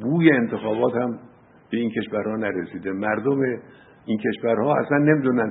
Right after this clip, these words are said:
صندوق رأی چی هست، فرق صندوق رأی و صندوق میوه رو اصلاً نمی‌دونن که چقدر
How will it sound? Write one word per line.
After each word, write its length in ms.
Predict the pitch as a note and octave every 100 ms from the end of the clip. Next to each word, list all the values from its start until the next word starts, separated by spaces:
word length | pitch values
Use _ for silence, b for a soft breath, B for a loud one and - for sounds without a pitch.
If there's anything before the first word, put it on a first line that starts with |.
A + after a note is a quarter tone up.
| -
صندوق 360 | G#2+ G2+ G2+
رأی 420 | G#2 A2 - D3 C3+ B B B -
چی 360 | - - C3+
هست، 400 | B2 C#3+ F#2+ - - - - - - - - _ _ - - -
فرق 440 | - B2 A2+ A#2 A2+ - -
صندوق 360 | G2 G2 A2+ A2
رأی 260 | A2 G#2+
و 80 | G#2+ G#2 -
صندوق 340 | G#2 F#2+ G2 G2+
میوه 260 | G2 A#2
رو 100 | B2+
اصلاً 220 | A2+ B2
نمی‌دونن 500 | A#2+ A2+ E2+ - E2+
که 160 | E2 G2+ -
چقدر 300 | A2+ A2+